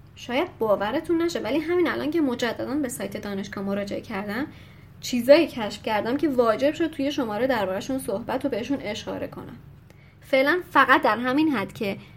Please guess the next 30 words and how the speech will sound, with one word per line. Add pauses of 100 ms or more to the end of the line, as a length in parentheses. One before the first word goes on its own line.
(120)
هیچ
می‌دونستین
وزارت
علوم
سال
نود
و
پنج (340)
توی
یه
بخشنامه
برای (260)
همهٔ
دانشگاه‌ها
و
مؤسسات
آموزش
عالی
و
پژوهشی (920)
دستورالعمل
مدیریت
سبز
ماده
و
انرژی
و
حفظ
محیط
زیست